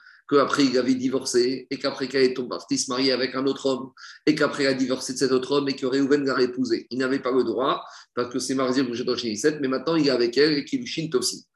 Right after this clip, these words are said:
Et maintenant Réhouven, il est mort, alors qu'il avait cette femme-là qui n'avait pas le droit d'épouser, mais que maintenant c'est sa femme, et il avait une deuxième femme. Dit la braïta, Marzir Grouchato Micheniset, qu'est-ce que dit la braïta ? I ve tsarata chogetzet.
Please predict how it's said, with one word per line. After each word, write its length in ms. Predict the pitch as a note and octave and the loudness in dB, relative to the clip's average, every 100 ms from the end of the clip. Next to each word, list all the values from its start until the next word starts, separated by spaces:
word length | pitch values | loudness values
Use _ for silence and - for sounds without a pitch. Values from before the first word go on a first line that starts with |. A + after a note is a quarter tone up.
| _ - _ | _ -20 _
Et 80 | B2+ | 0
maintenant 280 | C3+ C3+ D3+ | 0 2 2
Réhouven, 380 | D3 D3 D3 D3+ | 6 6 6 4
il 120 | C#3 | 2
est 60 | B2+ | 2
mort, 340 | A#2+ C3+ - | 2 0 -2
alors 260 | B2+ B2 - | -2 -2 2
qu'il 380 | B2+ B2+ C3 B2 | 4 4 2 -2
avait 160 | A#2 | -2
cette 200 | A#2 A#2 | -4 -8
femme-là 420 | - C3 C3+ B2+ B2+ | 0 0 2 2 0
qui 120 | B2+ | -2
n'avait 220 | A2+ A2+ | -2 0
pas 100 | A#2+ | 0
le 80 | B2 | 0
droit 140 | B2 | 0
d'épouser, 380 | B2 A#2+ B2+ B2 | 0 -2 -2 -2
mais 100 | A2 | -4
que 40 | A2 | -6
maintenant 180 | G#2+ | -10
c'est 120 | G#2 G#2 | -10 -8
sa 140 | F#2+ | -4
femme, 220 | D3 E3 | -2 0
et 40 | C#3+ | 2
il 60 | |
avait 160 | B2+ C3+ | 2 2
une 60 | |
deuxième 280 | C3+ A#2 G2+ | 2 0 -4
femme. 140 | - - _ - - - - | -8 -20 _ -20 -20 -16 -4
Dit 120 | F#3+ | 2
la 120 | E3 | 2
braïta, 320 | A2 A2+ B2+ | 2 -2 -2
Marzir 280 | A#2 A2+ A#2 | -2 -2 -4
Grouchato 300 | A2 A#2 A#2 | -2 -2 0
Micheniset, 800 | A#2+ A2+ A#2+ A#2 A#2 A#2+ A#2+ A#2 - - _ | -2 -2 -6 -4 0 2 2 -2 -10 -20 _
qu'est-ce 220 | - E3 C3+ | -2 0 0
que 60 | |
dit 140 | B2 A2+ | 0 0
la 100 | G#2 | 0
braïta ? 640 | G#2+ A#2+ B2+ C3+ C3 - | 2 2 2 2 0 -4
I 480 | D#3 F#3 F3 C#3 - _ _ | -4 -2 -2 -4 -8 _ _
ve 420 | B2+ C3 D3 C3 - | -2 2 4 4 2
tsarata 580 | - C3+ B2 B2+ D#3 E3+ C3+ | 2 2 2 0 0 -2 -2
chogetzet. 500 | C3 B2+ B2+ - | 2 2 2 -6